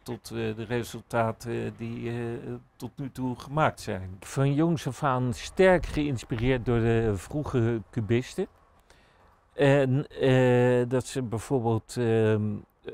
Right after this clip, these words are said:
eh, Kazimir Malevich, Pablo Picasso, ehm, eh, Fernand Léger, eh, Georges Braque, eh, Robert Delaunay, eh, nou ja, dat,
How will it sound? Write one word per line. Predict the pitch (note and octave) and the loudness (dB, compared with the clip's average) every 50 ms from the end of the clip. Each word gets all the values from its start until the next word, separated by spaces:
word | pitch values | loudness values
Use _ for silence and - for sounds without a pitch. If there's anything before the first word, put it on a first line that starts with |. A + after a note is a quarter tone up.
| A2 C3 | -14 -8
eh, | - B2 G#2+ G#2+ A#2 A#2 A2 - - | -4 0 0 2 2 2 0 -2 0
Kazimir | - A#2+ A2 - - B2 A2+ A2+ A#2 | 2 2 2 2 0 0 0 0 0
Malevich, | A2 A2+ B2 C3 B2+ B2 A2+ A2 A#2+ B2 A#2+ - - - - - - _ _ _ _ _ - - - _ | 2 2 2 2 2 2 2 2 0 0 -2 -4 -8 -18 -18 -20 -20 _ _ _ _ _ -20 -20 -18 _
Pablo | - B2 B2 A#2 B2+ B2+ | 0 2 2 2 2 0
Picasso, | A2+ G#2+ A2+ _ _ - - B2+ A#2+ - - - A#2+ A#2 A#2+ A#2+ A#2 A#2 A#2 A2+ A2 - - - D3 - _ _ | -2 -4 -8 _ _ -2 0 0 0 0 -2 0 0 2 2 2 2 2 2 0 -2 -4 -6 -8 -12 -12 _ _
ehm, | - - A2 G#2+ A2+ A2+ A2 A2 A2+ A#2 G#2+ G#2 G#2 G#2 G#2+ G#2+ G2+ - _ _ _ _ _ - _ _ _ _ - | -4 -2 0 0 0 0 0 -2 -2 0 0 -2 -2 -2 -4 -6 -8 -12 _ _ _ _ _ -20 _ _ _ _ -6
eh, | A#2 A2 A2 | -2 -2 -2
Fernand | G2+ - - B2 A2+ A2 A#2+ B2+ A#2+ | -2 -2 -4 -2 0 0 0 0 0
Léger, | A#2 A#2 A#2+ A2+ G2+ G2+ G#2+ A2 A2 A2 A2 G#2+ G#2+ G#2+ G#2 G2+ - - - - - _ | 0 0 0 -2 -2 -4 -2 0 0 2 2 2 0 0 -2 -6 -10 -14 -18 -18 -18 _
eh, | - A#2+ A2+ G#2 G#2 G#2 G2+ G#2 G#2+ A2+ A2+ | -10 -6 -4 -4 -4 -4 -4 -4 -4 -6 -6
Georges | F#2 F2+ A#2 B2 C3 B2 - - A#2+ | -8 -6 -4 -2 -2 -2 -4 -6 -8
Braque, | G#2 - A#2 A#2 A#2 A2 - _ - - - _ _ _ _ _ _ _ _ _ _ _ _ _ - - | -6 -2 0 2 2 2 0 _ -20 -20 -20 _ _ _ _ _ _ _ _ _ _ _ _ _ -16 -8
eh, | B2 A2 G#2+ A2 A2+ A2 A2 A2 A2+ A2 F2+ | -4 -2 -2 -2 -2 -2 -2 -2 -2 -2 -2
Robert | A#2+ A#2+ A2+ B2 A#2+ - | -4 -4 -2 -2 -4 -2
Delaunay, | - C3+ A#2 A#2 A#2 A2+ A#2 A2+ A2 G#2+ G#2+ G#2+ G#2+ G#2+ G#2+ - - C3 - _ _ | -2 -2 0 0 0 0 0 0 2 2 2 2 0 0 -2 -4 -8 -14 -16 _ _
eh, | - - A2+ G#2 G#2+ A2 G#2 G#2 G#2 G#2 A2+ _ _ _ _ _ _ - - - _ _ - | -8 -6 -4 -2 -2 -2 -4 -4 -6 -8 -12 _ _ _ _ _ _ -20 -20 -20 _ _ -6
nou | - A#2+ A2+ | -2 0 2
ja, | A#2+ A2+ A2 A2+ - | 4 4 4 2 0
dat, | - C#3 C3 | 0 -2 -2